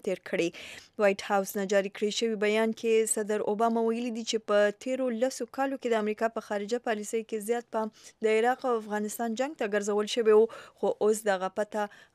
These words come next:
اړول پکار دي. د امریکا صدر براک اوباما زیاته کړه چې د امریکا امنیت ته لویه خطره د ترهګرۍ، ا، له وجې جوړه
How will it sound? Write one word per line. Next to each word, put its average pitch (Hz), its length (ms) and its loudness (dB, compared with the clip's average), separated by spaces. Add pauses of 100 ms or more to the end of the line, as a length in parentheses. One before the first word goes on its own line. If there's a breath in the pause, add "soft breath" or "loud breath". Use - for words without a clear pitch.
(160)
اړول 196 400 2
پکار 170 340 -4
دي. 175 100 -2 (320 soft breath)
د 190 60 -4
امریکا 190 380 -2
صدر 202 260 -2
براک 190 320 0
اوباما 208 340 0
زیاته 214 300 0
کړه 226 220 -4
چې 208 140 -6
د - 140 -2
امریکا 208 320 -6 (120)
امنیت 226 360 -4
ته 247 640 0
لویه 302 320 6
خطره 262 400 0
د 247 140 2
ترهګرۍ، 220 500 2 (240)
ا، 196 160 4
له 202 180 4
وجې 247 300 4
جوړه 220 200 4